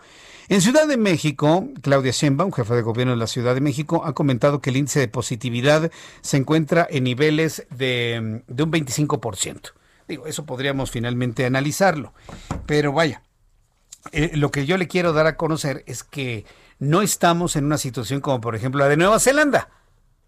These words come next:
Pa-, para que vea usted las diferencias, Nueva Zelanda no tiene casos de contagios en semanas,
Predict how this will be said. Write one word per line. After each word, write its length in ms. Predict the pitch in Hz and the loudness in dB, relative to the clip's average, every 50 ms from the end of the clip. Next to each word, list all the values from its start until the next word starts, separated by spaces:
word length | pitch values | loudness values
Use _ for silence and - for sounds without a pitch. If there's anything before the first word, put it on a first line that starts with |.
| _ _ _ _ _ _ _ _ _ _ _ _ - | _ _ _ _ _ _ _ _ _ _ _ _ -8
Pa-, 160 | - 135 127 | -8 -8 -6
para 140 | - 120 117 | -6 -6 -4
que 120 | - 135 | -2 0
vea 80 | 139 175 | 0 0
usted 240 | 170 - - 175 165 | 0 2 0 0 2
las 140 | 160 143 | 2 0
diferencias, 360 | 127 139 117 143 156 170 143 139 | 0 0 -2 -2 -2 -2 0 0
Nueva 220 | 151 156 165 165 | 2 2 2 2
Zelanda 380 | 147 - 175 190 208 220 220 226 | 2 0 0 0 0 0 0 -2
no 100 | 208 196 | -2 -4
tiene 260 | - 208 202 208 202 | -2 -2 -2 -2 -2
casos 280 | - 196 165 175 196 | -2 -2 -2 -2 -2
de 100 | 165 160 | -2 -2
contagios 560 | - - 139 135 127 - 175 160 - 185 - - | 0 0 0 0 2 0 0 0 0 -4 -2 -2
en 100 | 156 120 | -2 -2
semanas, 640 | - 139 123 135 160 175 160 117 - - - - | 0 0 0 2 0 0 -2 -4 -8 -12 -16 -16